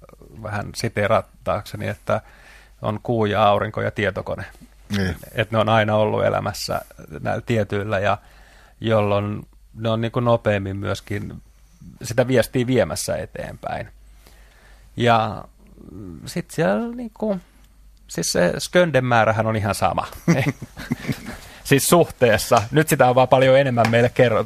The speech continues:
Speaker 1: niinku internetissä, MySpaceissa, kaikissa muussa niinku tarjolla, ja,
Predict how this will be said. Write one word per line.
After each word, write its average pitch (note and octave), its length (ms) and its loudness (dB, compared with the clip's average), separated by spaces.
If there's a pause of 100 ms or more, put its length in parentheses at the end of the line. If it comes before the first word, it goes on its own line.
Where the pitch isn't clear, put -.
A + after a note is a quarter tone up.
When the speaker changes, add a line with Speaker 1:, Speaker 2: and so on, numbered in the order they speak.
Speaker 1:
niinku A2+ 560 2
internetissä, A2 680 -2
MySpaceissa, G#2+ 640 0
kaikissa G#2+ 340 -2
muussa A2 320 -4
niinku G2+ 200 -4
tarjolla, G#2+ 560 0
ja, G#2 200 -2